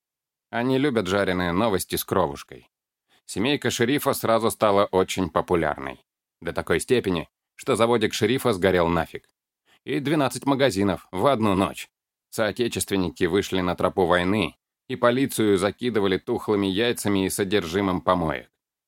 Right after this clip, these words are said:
Греки — ребята горячие, и полиции было бы весело, если бы не так было грустно, а иногда больно и всегда унизительно. В регион стягивали полицейские силы из крупных городов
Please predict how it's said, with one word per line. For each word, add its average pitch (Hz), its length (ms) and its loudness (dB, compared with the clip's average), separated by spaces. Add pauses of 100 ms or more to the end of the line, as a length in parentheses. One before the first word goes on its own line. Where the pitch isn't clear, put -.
(240)
Греки — 107 420 0
ребята 92 500 2
горячие, 101 720 2 (300)
и - 80 -8
полиции 113 520 0
было 113 240 2
бы 107 140 2
весело, 113 380 0
если 104 320 0
бы 101 120 0
не 101 120 0
так 110 300 0 (200)
было 90 340 -2
грустно, 78 600 -4 (340)
а 95 140 -2
иногда 95 280 0
больно 87 580 0
и 71 40 -8
всегда 85 380 0
унизительно. 78 720 -2 (640)
В 92 100 -6
регион 139 400 2
стягивали 113 540 2
полицейские 110 680 0
силы 131 340 2
из 92 80 0
крупных 98 500 0
городов 90 560 2